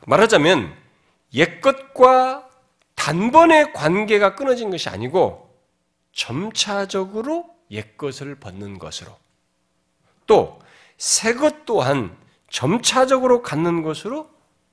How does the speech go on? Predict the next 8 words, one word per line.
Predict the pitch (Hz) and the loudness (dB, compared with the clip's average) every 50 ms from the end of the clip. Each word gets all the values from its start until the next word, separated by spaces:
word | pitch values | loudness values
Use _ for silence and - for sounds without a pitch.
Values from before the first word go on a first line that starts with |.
| _ _ _ _ - | _ _ _ _ -18
우리들이 | 95 104 90 95 90 101 110 117 | -16 -14 -14 -14 -16 -18 -18 -18
생각을 | - - 160 160 139 110 98 98 101 | -16 -16 -14 -14 -14 -16 -18 -18 -18
한다는 | 110 139 147 131 123 104 | -18 -16 -14 -14 -14 -14
것입니다. | 87 - - - - - - - - - - _ _ _ _ _ _ _ _ _ _ _ - - - - - - - - - _ _ _ | -14 -12 -12 -14 -14 -16 -20 -20 -20 -20 -20 _ _ _ _ _ _ _ _ _ _ _ -20 -20 -20 -20 -20 -20 -20 -20 -20 _ _ _
그런 | - 170 214 294 208 196 | 2 4 6 6 4 2
주장을 | - - 170 170 196 214 202 208 208 | 0 -2 -2 2 4 4 4 4 2
한 | 190 214 - 104 90 | 0 -4 -4 -6 -8
배경에는 | - 101 107 127 151 147 123 107 131 156 123 76 | -8 -8 -4 -2 -2 0 0 0 0 -2 -2 -4